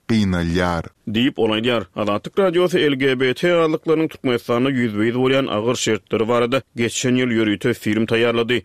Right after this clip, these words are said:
Speaker 2: Bu filmiň çap edilmeginiň ýyldyny Azatlyk Radiosynyň habarçylary we çeşmeleri ýurtda jynsy azatlyklaryň agzalaryna garşy basyşlaryň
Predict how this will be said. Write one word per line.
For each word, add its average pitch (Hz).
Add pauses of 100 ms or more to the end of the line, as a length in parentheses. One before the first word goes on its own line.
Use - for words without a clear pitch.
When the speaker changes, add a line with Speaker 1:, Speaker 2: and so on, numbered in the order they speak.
(120)
Speaker 2:
Bu 202
filmiň 175
çap 156
edilmeginiň 147
ýyldyny 135
Azatlyk 101
Radiosynyň 123
habarçylary 101
we 113
çeşmeleri 98 (120)
ýurtda 110
jynsy 104 (100)
azatlyklaryň 113 (120)
agzalaryna 95
garşy 113 (140)
basyşlaryň 113